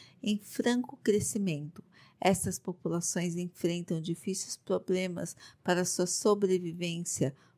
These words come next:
por conta dos projetos econômicos que se estendem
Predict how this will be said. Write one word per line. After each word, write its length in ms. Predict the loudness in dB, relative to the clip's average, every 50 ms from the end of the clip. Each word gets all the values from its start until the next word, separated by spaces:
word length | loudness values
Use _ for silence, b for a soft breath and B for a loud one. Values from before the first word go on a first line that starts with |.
| _ -2
por 160 | 0 0 0
conta 400 | 0 -4 -4 -4 -4 -2 -2 -2
dos 160 | -2 -2 -8
projetos 560 | -4 -2 -2 0 2 2 0 0 0 -2 -4
econômicos 720 | -4 -4 -4 -6 -6 -4 -6 -6 -4 -4 -6 -6 -6 -12
que 180 | _ _ -12 -10
se 160 | -8 -6 -6
estendem 640 | -6 -6 -8 -4 -4 -4 -4 -4 -4 -4 -4 -4 -6